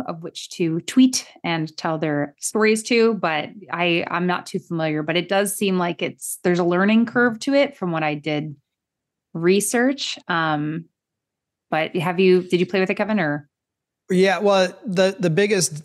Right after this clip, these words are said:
Speaker 2: the biggest difference, it interfaces similarly to Twitter in some ways, but there's different servers. And this is where my time in high school and college playing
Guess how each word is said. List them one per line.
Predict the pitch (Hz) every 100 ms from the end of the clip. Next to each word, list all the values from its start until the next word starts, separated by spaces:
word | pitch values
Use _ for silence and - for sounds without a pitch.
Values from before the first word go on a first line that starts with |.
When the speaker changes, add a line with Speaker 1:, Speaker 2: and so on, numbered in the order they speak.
| _
Speaker 2:
the | - 151
biggest | 180 175 143
difference, | 147 135 135 127 - - - _ _
it | 156
interfaces | 170 180 180 - 147 - 143
similarly | - - 156 151 147 139 135 131 123
to | - 123
Twitter | 117 117 113
in | 120 120
some | - 123
ways, | 113 107 120 - _ _ _ -
but | 160
there's | 175 151
different | 190 190 160
servers. | - 147 120 107 - - - -
And | 143
this | 143 160
is | 135
where | 147 139
my | 135 135 131 131 127 _ _ _ _ _ -
time | 160 156 151
in |
high | 131 - 156
school | - 160 147
and | 139
college | - 131 143 156 139
playing | - 135 127 123 131